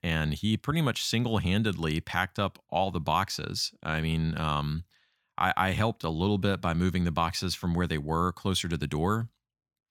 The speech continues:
'Cause when he came in, he kept taking his shoes off every time he came into the house, um, which is, I mean, what you do in Japan. And he was actually a Japanese person, by the way. And so, like, he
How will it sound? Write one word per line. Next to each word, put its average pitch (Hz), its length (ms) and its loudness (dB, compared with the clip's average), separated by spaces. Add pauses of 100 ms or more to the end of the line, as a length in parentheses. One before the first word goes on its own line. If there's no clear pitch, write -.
(220)
'Cause 113 120 4
when 113 100 6
he 120 60 4
came 123 260 2
in, 117 140 4
he 107 80 0
kept - 180 -2
taking 117 220 2
his 85 100 2
shoes 113 280 0
off 78 220 2
every 90 160 2
time 101 160 2
he 90 60 2
came 101 180 2
into 87 120 2
the 76 100 -4
house, 95 400 -2 (420)
um, 82 240 0
which 85 140 0
is, 82 120 -2
I 78 40 -4
mean, 80 120 2
what 82 100 2
you 71 80 -2
do 90 160 2
in 78 80 2
Japan. 80 440 -2 (640)
And 98 100 2
he 113 60 4
was 104 120 4
actually 101 260 2
a 82 40 0
Japanese 92 420 0
person, 71 360 -6
by 69 120 -4
the 69 80 -2
way. 67 240 -2
And 78 120 0
so, 82 240 0
like, 78 260 -4
he 90 320 0